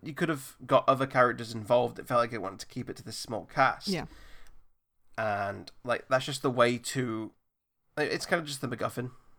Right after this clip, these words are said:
Speaker 1: Like, and it feels weird to say that she is the MacGuffin in
Speaker 2: <laughs> And the main character.
Speaker 1: Yeah, and the <laughs> main character. But, yeah, it's just stretching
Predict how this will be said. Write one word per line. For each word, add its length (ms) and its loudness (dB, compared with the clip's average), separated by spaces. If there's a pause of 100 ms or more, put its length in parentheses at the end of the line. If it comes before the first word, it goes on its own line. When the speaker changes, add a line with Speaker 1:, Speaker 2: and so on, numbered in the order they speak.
(220)
Speaker 1:
Like, 220 -8 (180)
and 100 0
it 80 -6
feels 220 -2
weird 340 -2
to 80 -10
say 160 -2
that 160 -8
she 180 -6
is 120 -6
the 80 -6
MacGuffin 560 -4
in 320 -4 (260)
Speaker 2:
<laughs> 240 -16
And 220 4
the 100 -6
main 200 -2
character. 440 -12 (1400)
Speaker 1:
Yeah, 240 10
and 100 6
the 60 8
<laughs> 160 4
main 140 10
character. 600 8 (400)
But, 300 10 (800)
yeah, 300 6 (280)
it's 300 2
just 220 0
stretching 720 0